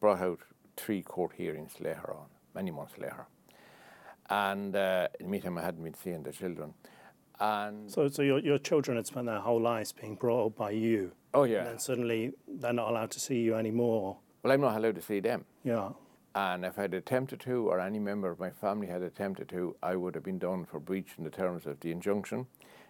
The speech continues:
Speaker 1: based on evidence I'd never seen.
Speaker 2: So how, how did your partner justify that, the, just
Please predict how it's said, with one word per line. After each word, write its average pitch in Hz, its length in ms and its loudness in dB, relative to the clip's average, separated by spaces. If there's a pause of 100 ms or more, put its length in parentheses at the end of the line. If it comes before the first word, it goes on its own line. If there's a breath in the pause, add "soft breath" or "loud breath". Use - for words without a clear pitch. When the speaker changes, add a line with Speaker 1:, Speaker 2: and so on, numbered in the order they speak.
(140 loud breath)
Speaker 1:
based 104 260 2
on 95 100 0
evidence 90 360 0
I'd 87 140 0
never 87 220 -2
seen. 78 260 -6 (1600)
Speaker 2:
So 165 80 -2
how, 190 460 0
how 170 320 2 (400)
did 135 180 -2
your 143 100 4
partner 151 360 -2 (120)
justify 113 800 -2
that, 117 400 -4 (100)
the, 117 420 -6 (100)
just - 240 -6